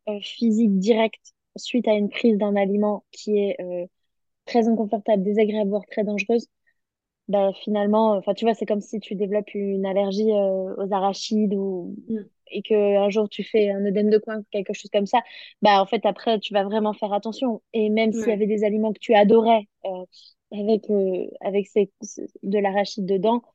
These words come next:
Speaker 1: bah, tu, tu sais que t'as pas envie de revivre ça et donc c'est plus
Speaker 2: Mm.
Speaker 1: facile, entre guillemets. Euh, il y a de la
Speaker 2: Tout à fait.
Speaker 1: frustration, mais tu peux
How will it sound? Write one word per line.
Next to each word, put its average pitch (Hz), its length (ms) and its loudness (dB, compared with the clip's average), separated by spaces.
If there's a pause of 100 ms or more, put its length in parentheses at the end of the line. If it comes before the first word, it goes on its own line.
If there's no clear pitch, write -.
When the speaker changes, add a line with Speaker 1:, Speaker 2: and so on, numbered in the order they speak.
(280)
Speaker 1:
bah, 214 140 6
tu, 202 640 2
tu 214 100 -4
sais 196 160 4
que 196 60 -2
t'as 233 100 4
pas 226 120 2
envie 214 200 2
de 226 60 4
revivre 196 460 -2
ça 233 220 0
et 202 60 2
donc 196 240 -4
c'est 202 240 -6 (140)
plus 220 240 0 (220)
Speaker 2:
Mm. 220 120 -6
Speaker 1:
facile, 254 200 2
entre 208 300 -4
guillemets. 202 400 -4 (540)
Euh, 175 800 -6
il 196 80 2
y 196 60 8
a 190 60 8
de 190 40 6
la 190 100 6
Speaker 2:
Tout - 260 -2
à 220 40 4
fait. 208 240 0
Speaker 1:
frustration, 254 100 4
mais 196 280 2
tu - 140 -14
peux 196 200 -2